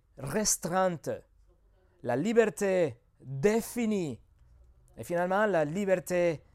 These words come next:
exercée. On commence avec la liberté identifiée numéro un, et regardez le verset seize encore une fois. Pierre écrit, «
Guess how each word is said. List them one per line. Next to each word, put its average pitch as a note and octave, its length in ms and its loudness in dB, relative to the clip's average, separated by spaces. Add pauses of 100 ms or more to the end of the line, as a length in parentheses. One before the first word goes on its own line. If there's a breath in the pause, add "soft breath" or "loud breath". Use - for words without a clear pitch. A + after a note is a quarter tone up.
(160)
exercée. D#3 960 -2 (1500 soft breath)
On C#3 100 -6
commence G#3+ 380 6
avec G3+ 240 2
la F#3 100 6
liberté F#3 800 0
identifiée F#3 800 -2
numéro E3 440 2
un, A3 320 4 (540 soft breath)
et B2+ 80 -4
regardez F3+ 420 0
le F3+ 100 2
verset D#3+ 360 -2
seize A3 640 -2
encore D3+ 340 -4
une D3 80 -4
fois. C#3+ 400 -2 (680 soft breath)
Pierre G#3+ 260 0
écrit, « C#3+ 580 -2